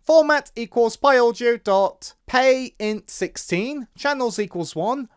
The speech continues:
rate equals forty-four thousand one hundred, chunk equals a thousand and twenty-four, and output underscore file name, whatever you want your wav file to be called. These are going to be some audio parameters for the wav file that's going to store our recording.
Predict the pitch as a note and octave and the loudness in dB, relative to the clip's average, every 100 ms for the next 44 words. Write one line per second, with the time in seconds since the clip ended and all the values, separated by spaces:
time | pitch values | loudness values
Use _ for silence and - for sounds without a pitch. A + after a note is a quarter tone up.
0 | - D#3 A#3+ C#4+ - A#3 - A3+ G#3+ G#3+ | -14 -2 -2 -2 -10 -12 -4 -2 -2 -2
1 | C#4 C#4 - G#3 F#3 F3+ F3+ E3+ F3 D#3+ | -4 -4 -6 -8 -4 -2 -2 -4 -8 -6
2 | D3 C#3 D3 D#3+ B3+ A3 - _ - C#4+ | -6 -6 -8 -4 -4 -4 -12 _ -2 0
3 | C#4+ - A#3+ F#3+ G#3 F3+ F#3 F3+ - D#3+ | 0 -4 -8 -4 -6 -2 0 0 -2 -8
4 | - C#3+ C3+ - B3 B3+ A#3+ - _ G3+ | -6 -8 -6 0 2 2 0 -8 _ -4
5 | G#3+ G#3+ - C#4 A3+ G#3+ G#3+ F#3+ D#3 E3 | -4 -4 -2 0 0 -4 -6 -10 -6 -4
6 | F#3+ A#3+ A#3 A3+ A#3 A3+ G3 _ _ - | 0 0 0 -4 -6 -8 -14 _ _ -8
7 | F#3+ G3+ F#3+ F#3+ E3+ D#3+ D#3 D3 - C#3+ | -4 -2 -2 -2 -4 -4 -2 -2 0 -2
8 | - C#3 - G#2+ F2+ - _ _ - D#4 | -2 -8 -6 -8 -10 -20 _ _ -2 0
9 | D#4+ C#4 C4 B3+ B3+ A3 A#3 - G#3+ B3+ | 0 0 0 0 -2 -6 -4 -4 -2 2
10 | D#4 - A#3 - G3+ G3+ G3+ F#3+ F#3+ E3+ | 2 2 -2 0 -2 -2 -4 -6 -4 -2
11 | A3+ C#4 B3+ G#3+ F3+ E3 - E3 - F3 | 2 2 4 2 2 -2 -4 -6 -2 -2
12 | C#3 B2 D#3+ F#3 C#4 D4+ | -2 -2 -2 -2 -2 -8